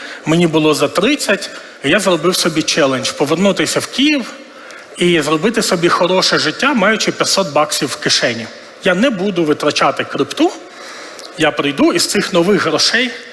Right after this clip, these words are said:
маю собі розкачати нове красиве життя.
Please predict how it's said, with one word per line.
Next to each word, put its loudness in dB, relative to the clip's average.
маю 2
собі 0
розкачати 0
нове 2
красиве 0
життя. -2